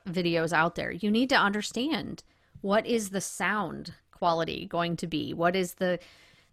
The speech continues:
how do the words need to be delivered? And it goes beyond just understanding my voice is playful and, or serious and somber.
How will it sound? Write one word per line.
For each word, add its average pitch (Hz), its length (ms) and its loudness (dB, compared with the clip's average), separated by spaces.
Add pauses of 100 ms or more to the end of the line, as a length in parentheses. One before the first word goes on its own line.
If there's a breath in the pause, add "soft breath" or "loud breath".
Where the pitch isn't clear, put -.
(360)
how 196 100 -8
do 220 60 0
the 202 80 0
words 185 380 2
need 185 220 0
to 160 60 -4
be 170 140 -2
delivered? 156 680 -4 (560)
And 180 140 -2
it 185 140 -4
goes 214 320 6
beyond 214 500 2
just 170 300 -2
understanding 165 1080 -2 (840)
my 175 240 6
voice 202 520 2
is 165 600 -2 (300)
playful 196 760 0
and, 160 600 -2 (420 soft breath)
or 185 280 0
serious 180 680 2
and 151 140 -6
somber. 220 680 2